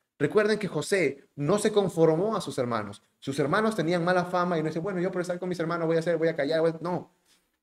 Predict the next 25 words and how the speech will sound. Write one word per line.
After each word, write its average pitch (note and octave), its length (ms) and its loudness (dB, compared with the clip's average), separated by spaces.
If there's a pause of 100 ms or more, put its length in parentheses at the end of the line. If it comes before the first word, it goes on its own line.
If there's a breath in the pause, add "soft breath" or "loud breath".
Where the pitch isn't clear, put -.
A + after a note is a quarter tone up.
(200)
Ellos A3 280 6
son F3+ 240 2
mis D#3+ 120 2
hermanos, D#3 540 0
somos G#3 300 2
de F#3 40 4
la D3 80 6
misma E3 200 0
familia, D#3+ 420 0
pero C3+ 160 0
yo D#3+ 240 -4
no D#3 140 -4
comparto C3+ 520 -6
las A2+ 140 -8
actitudes. G#2+ 540 -10 (180 soft breath)
Yo D#3+ 120 2
no F3+ 100 0
comparto E3+ 480 0
el C#3+ 60 -4
pensamiento, B2 540 -4
yo C#3+ 140 -2
no F3+ 80 -2
comparto F3 480 0
el C#3+ 60 0
vocabulario, B2+ 580 2